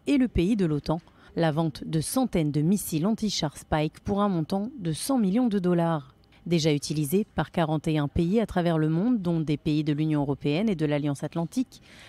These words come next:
les Spike sont des missiles électro-optiques innovants et précis qui peuvent être lancés depuis la terre, la mer ou les airs.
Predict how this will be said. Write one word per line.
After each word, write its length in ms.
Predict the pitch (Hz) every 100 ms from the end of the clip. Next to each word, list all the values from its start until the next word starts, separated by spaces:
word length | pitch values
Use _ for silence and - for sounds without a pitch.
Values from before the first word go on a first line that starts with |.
| -
les 100 | 165
Spike 380 | - - 233 240
sont 160 | - 202
des 120 | 185
missiles 320 | 185 - 269
électro-optiques 760 | 208 185 - 165 - - - -
innovants 520 | 269 247 185 170 208
et 80 | 226
précis 440 | - 180 - 180 - - - -
qui 100 | -
peuvent 240 | 226 202
être 300 | 202 170 190
lancés 360 | 240 160 - 226
depuis 280 | 170 - 226
la 140 | 165
terre, 440 | - 185 208 240 180
la 140 | 165
mer 180 | 220 240
ou 80 | 208
les 240 | 151 139
airs. 240 | 151 180